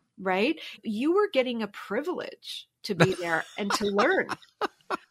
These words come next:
Speaker 1: And, you know, you were to be seen and not heard.
Speaker 2: This
Speaker 1: And
Speaker 2: is laughable, though, when you s-, when you're s-, as you're s-, I'm just, I'm like,
Speaker 1: Yeah.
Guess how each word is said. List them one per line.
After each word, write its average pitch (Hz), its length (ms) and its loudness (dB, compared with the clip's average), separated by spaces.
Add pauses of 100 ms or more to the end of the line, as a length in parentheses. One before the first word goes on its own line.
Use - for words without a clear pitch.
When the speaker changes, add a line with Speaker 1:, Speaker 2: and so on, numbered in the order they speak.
(380)
Speaker 1:
And, 247 240 2
you 262 80 4
know, 233 340 4
you 254 260 0
were 320 180 4
to 277 120 -4
be 240 120 -2
seen 247 300 -2
and 220 120 2
not 190 200 0
heard. 285 440 -2 (300)
Speaker 2:
This 285 120 8
Speaker 1:
And 285 60 6
Speaker 2:
is 151 140 4
laughable, 135 720 6
though, 98 180 4
when 95 180 2
you 117 100 4
s-, - 200 4
when 123 200 0
you're 247 140 2
s-, - 180 -2
as 139 200 0
you're 247 80 -4
s-, - 240 -2
I'm 156 140 0
just, - 240 -4 (160)
I'm 131 180 -6
like, 147 140 -4
Speaker 1:
Yeah. 247 60 -6